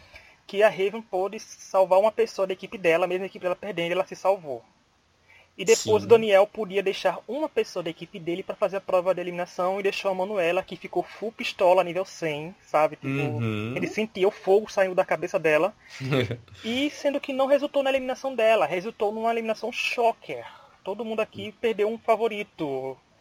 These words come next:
Speaker 1: sabe?
Speaker 2: É verdade.
Speaker 1: Foi, que foi o André. Então, do Asma, eu quero começar logo do começo. Que twist é essa? O que você achou do Daniel salvando o Rafael, da Raven se salvando? Certo, errado?
Speaker 2: Ah,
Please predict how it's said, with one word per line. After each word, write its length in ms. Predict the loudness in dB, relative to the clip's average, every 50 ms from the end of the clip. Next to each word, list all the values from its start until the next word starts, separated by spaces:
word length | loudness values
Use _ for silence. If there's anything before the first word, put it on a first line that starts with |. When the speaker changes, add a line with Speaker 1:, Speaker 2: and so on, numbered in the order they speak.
| _ _ _ _ _
Speaker 1:
sabe? 300 | 2 4 4 4 2 0
Speaker 2:
É 40 |
verdade. 100 | -4 -4
Speaker 1:
Foi, 160 | -4 -4 -4 -4
que 80 | -4 0
foi 120 | 4 4 6
o 80 | 6 4
André. 360 | 2 2 6 6 6 6 4 0 _ _ _ _ _ _ _ _ _ _
Então, 360 | -12 -12 0 _ 2 2 2
do 120 | 4 6
Asma, 180 | 6 6 6 4
eu 40 | 2
quero 140 | 2 2 2
começar 580 | 2 2 0 0 2 2 4 4 4 2 0 -2
logo 260 | 2 2 2 2 2
do 80 | -6 -6
começo. 580 | -4 -4 -4 -4 -4 -10 -10 -12 -16 -20 -20 -20 _ _ _ _ _ _ _ _ _ _ _ _ _ _ _ _ _ _ _
Que 120 | -12 -12
twist 720 | -10 _ -4 -4 -2 -4 -8 -8 -10 -12 -12 -12 -14 -14 -14 _ _
é 300 | 0 2 4 4 4 4
essa? 180 | 0 -2 -6 -14
O 20 |
que 100 | -16 -8
você 220 | -8 -8 0 2 2
achou 340 | 2 2 -2 -4 -4 -4
do 100 | -4 -4
Daniel 380 | -2 -2 -2 -2 2 2 2 2
salvando 280 | 2 -2 -4 -2 -2 -4
o 40 |
Rafael, 520 | -4 -6 -4 _ 0 4 6 6 6 6 4
da 120 | 4 0
Raven 260 | 0 0 -4 -8 -8
se 100 | -12 -12
salvando? 720 | -4 -2 -2 -2 -2 -4 -4 -2 0 -2 -2 -4 -8 -14 -20 _ _ _ _ _ _ _ -20 -18 -16 -16 -16
Certo, 360 | -4 0 4 4 4 6 4
errado? 580 | 2 6 8 8 10 10 10 8 6 6 6 6 6 4 4 4
Speaker 2:
Ah, 340 | 4 4 4 4 2 0